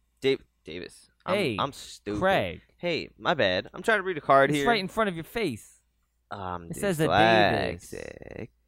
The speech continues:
Speaker 2: It says
Speaker 1: Ah,
Speaker 2: Davis. Dyslexic.
Speaker 1: go fuck yourself.
Speaker 2: You're dyslexic?
Speaker 1: No, I'm not dyslexic. I'm
Speaker 2: All of a
Speaker 1: joking, Kyle.
Speaker 2: sudden
Speaker 1: Obviously, I'm joking. I did. All right. Hey, you never read a word wrong in your life?
Speaker 2: No,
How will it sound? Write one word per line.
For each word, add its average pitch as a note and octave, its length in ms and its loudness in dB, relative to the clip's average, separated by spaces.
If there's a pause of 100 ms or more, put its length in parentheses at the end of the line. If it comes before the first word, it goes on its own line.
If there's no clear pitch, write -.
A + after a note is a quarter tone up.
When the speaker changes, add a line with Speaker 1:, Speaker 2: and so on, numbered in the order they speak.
(220)
Speaker 2:
It D3+ 100 -12
says B2 340 -6 (240)
Speaker 1:
Ah, G3+ 500 4
Speaker 2:
Davis. B2 180 -4
Dyslexic. G#2 240 -10
Speaker 1:
go B2 80 4
fuck - 180 -2
yourself. - 160 -6
Speaker 2:
You're C#3 80 0
dyslexic? A#2+ 580 -10
Speaker 1:
No, F#3 140 6
I'm C3+ 60 2
not B2 160 2
dyslexic. A2+ 440 -2
I'm A#2 140 -2
Speaker 2:
All A2+ 120 2
of - 20 4
a G#2+ 80 0
Speaker 1:
joking, - 100 -6
Kyle. C3 120 -2
Speaker 2:
sudden F#2 260 -2
Speaker 1:
Obviously, A2+ 340 0
I'm D#2+ 100 -14
joking. - 300 -16 (480)
I F3+ 180 4
did. F3+ 180 -2 (140)
All G#3+ 120 10
right. A#3 240 8 (100)
Hey, D#3 480 4
you - 80 -10
never E3 160 4
read D#3+ 160 6
a C3+ 60 2 (160)
word A#2 280 2
wrong F#3 200 0
in F#3+ 80 -6
your G3 80 -2
life? G#3 220 -2 (120)
Speaker 2:
No, B2 320 0